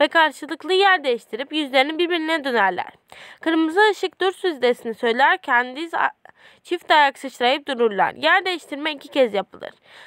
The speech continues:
Sarı ışık bekle dizesini söylerken oldukları yerde ritimli beklerler.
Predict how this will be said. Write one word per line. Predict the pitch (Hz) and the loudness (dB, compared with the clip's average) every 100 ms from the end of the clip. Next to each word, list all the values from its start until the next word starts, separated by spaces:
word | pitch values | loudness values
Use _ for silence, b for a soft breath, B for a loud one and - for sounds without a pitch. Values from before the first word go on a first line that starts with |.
| B | B
Sarı | - 302 349 453 | 0 2 4 2
ışık | 392 381 359 - | 2 -2 -4 -2
bekle | 240 - 294 320 | -4 -2 -10 -10
dizesini | 311 269 247 233 | -4 -4 -4 -8
söylerken | 226 226 233 285 302 262 240 | -2 0 2 0 0 -4 -4
oldukları | 240 233 - 262 311 | -6 -6 0 0 2
yerde | 381 349 285 | 2 2 -2
ritimli | 285 - 269 294 | -10 -10 -8 -2
beklerler. | 269 233 202 180 - - | -2 -2 0 0 0 -12